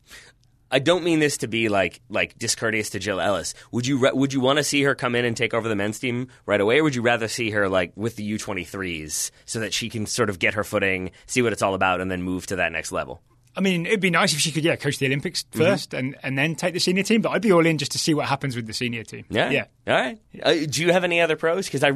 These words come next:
Speaker 1: I honestly did struggle to think of, uh,
Speaker 2: I mean,
Speaker 1: positives.
Speaker 2: the, the obvious pro, uh, which is the reason the question was asked, is that she has a track record
Speaker 1: Mm-hmm.
Speaker 2: of being very successful in international football.
Speaker 1: This is true.
Speaker 2: <laughs>
Speaker 1: Yeah.
Speaker 2: So there is that.
Speaker 1: There is that. There is that. I just,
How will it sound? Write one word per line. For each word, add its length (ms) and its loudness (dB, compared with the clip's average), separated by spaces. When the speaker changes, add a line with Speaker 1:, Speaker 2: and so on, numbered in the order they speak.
Speaker 1:
I 140 4
honestly 300 4
did 200 2
struggle 440 2
to 120 -8
think 220 -6
of, 400 -4
uh, 60 0
Speaker 2:
I 60 4
mean, 100 6
Speaker 1:
positives. 440 -2
Speaker 2:
the, 240 0
the 120 4
obvious 260 4
pro, 520 6
uh, 320 2
which 180 -2
is 80 0
the 100 0
reason 220 2
the 60 -2
question 260 0
was 80 0
asked, 200 2
is 100 -4
that 120 -4
she 120 2
has 120 4
a 60 -4
track 280 0
record 440 2
Speaker 1:
Mm-hmm. 100 -4
Speaker 2:
of 100 -2
being 200 2
very 240 2
successful 440 -2
in 80 0
international 440 -2
football. 260 -8
Speaker 1:
This 160 -4
is 80 -6
true. 160 -6
Speaker 2:
<laughs> 260 4
Speaker 1:
Yeah. 280 2
Speaker 2:
So 220 2
there 120 6
is 120 0
that. 280 0
Speaker 1:
There 200 4
is 140 0
that. 200 -6
There 140 6
is 80 2
that. 160 2
I 120 2
just, 180 0